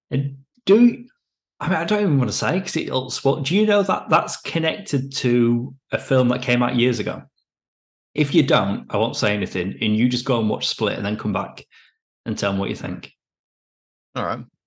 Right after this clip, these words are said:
Speaker 1: Because it was a
Speaker 2: Challenge
Speaker 1: big,
Speaker 2: accepted.
Speaker 1: a big rug pull. It was a movie that I was just watching for fun. Didn't plan on reviewing it for the podcast. Got to the end of the movie and I was like, "Holy shit."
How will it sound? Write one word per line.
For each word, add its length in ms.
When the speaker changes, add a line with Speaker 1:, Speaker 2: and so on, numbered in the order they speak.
Speaker 1:
Because 260
it 80
was 120
a 100
Speaker 2:
Challenge 60
Speaker 1:
big, 180
Speaker 2:
accepted. 220
Speaker 1:
a 80
big 460
rug 320
pull. 420
It 100
was 140
a 40
movie 340
that 100
I 40
was 140
just 160
watching 340
for 120
fun. 360
Didn't 360
plan 320
on 140
reviewing 420
it 120
for 200
the 80
podcast. 640
Got 200
to 80
the 180
end 220
of 60
the 60
movie 540
and 160
I 80
was 140
like, 140
"Holy 420
shit." 420